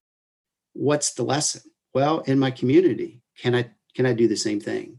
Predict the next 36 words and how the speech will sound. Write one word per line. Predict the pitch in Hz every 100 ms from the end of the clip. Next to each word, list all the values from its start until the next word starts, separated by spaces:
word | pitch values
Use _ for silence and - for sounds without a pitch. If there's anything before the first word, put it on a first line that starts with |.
| _
You | 110
know, | 101 98 92 _ _ -
that | 120 120
sense | - 127 -
of | 101
agency. | 107 120 113 101 - 101 92 - _ _
Maybe | 123 131
it | 127
starts | - 127 123
within | 117 113 120
a | 110
classroom. | 117 120 117 -
Maybe | 101 113
it | 113
starts | - 110 -
within | - 104
the | 104
school | - - 110
building, | 101 120 127 87 - _ _ _
but | 117 113 - _ _ _
it, | - 113 107 -
it | 110 107 - _ -
extends | 117 - - 139 123 104
into | 117 139 131 117
the | 101
community. | - 101 101 90 - - _ _ _ _ -
And | 117 104
so | - 117 110 104
when | 104 110 113
you | 113 131
feel | 123 - 170 214 180
empowered, | 156 139 202 98 92
when | 104
you | 123
feel | 127 - 175
like | 143 110 107